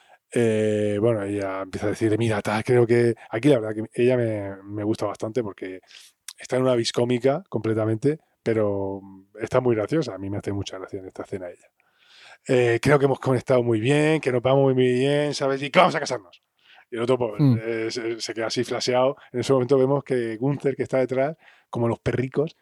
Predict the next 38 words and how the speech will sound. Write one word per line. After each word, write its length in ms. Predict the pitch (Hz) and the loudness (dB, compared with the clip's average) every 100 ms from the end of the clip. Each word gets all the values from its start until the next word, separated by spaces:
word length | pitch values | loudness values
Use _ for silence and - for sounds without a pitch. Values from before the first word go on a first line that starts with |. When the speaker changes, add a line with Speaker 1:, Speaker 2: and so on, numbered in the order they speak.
| _ | _
Speaker 1:
levanta 360 | - 117 127 131 | -10 -8 -4 -4
la 60 | 123 | -2
oreja, 400 | 123 127 151 - _ _ _ _ | -4 -4 -8 -14 _ _ _ _
¿sabes? 280 | 123 127 156 131 | -12 -10 -10 -8
Eh, 340 | 135 135 127 123 | -2 0 2 -2
y 20 | |
se 140 | 120 113 | -4 -6
queda 180 | 123 123 | -4 -4
escuchando 380 | - 123 123 | -6 -6 -2
la 60 | 120 | -2
conversación. 520 | 117 113 - 123 101 _ _ _ _ _ _ - | -2 -4 -4 -4 -6 _ _ _ _ _ _ -10
Y 100 | 113 | -2
bueno, 240 | 117 113 | 0 0
eh, 420 | 101 107 104 107 104 | -4 -6 -4 -4 -2
Joshua 280 | 117 123 127 | 0 2 0
se 120 | 123 | -2
queda 160 | 117 117 | -4 -4
bastante, 360 | 110 - 110 107 | -4 -6 -8 -10
pues, 120 | 101 | -10
pillado. 320 | - 101 107 113 | -10 -6 -4 -6
"Mira, 480 | 104 110 127 113 | -6 -4 -4 -4
em, 320 | 107 107 107 107 | -8 -10 -12 -12
esto 360 | 107 - 123 123 | -14 -4 0 0
me 140 | 120 | -2
pilla 140 | 113 127 | -4 -4
un 80 | 120 | -4
poco 200 | 117 117 | -6 -6
por 120 | 110 | -6
sorpresa. 420 | - - 117 - | -8 -8 -8 -8
Es 40 | 107 | -4
que 100 | 123 | -2
mi, 420 | 120 113 110 107 - _ - _ - | 0 -2 -2 -6 -10 _ -20 _ -10
mi 160 | 117 | -4
divorcio 1000 | 110 110 113 127 - 135 131 131 131 127 120 | 0 2 2 2 2 2 4 4 4 2 0
todavía 280 | 113 117 | -2 -2
no 60 | 123 | -4
está 160 | 117 117 | -4 -2
completado. 960 | 120 117 113 120 127 131 131 131 131 | 0 -2 -2 0 2 2 2 2 -2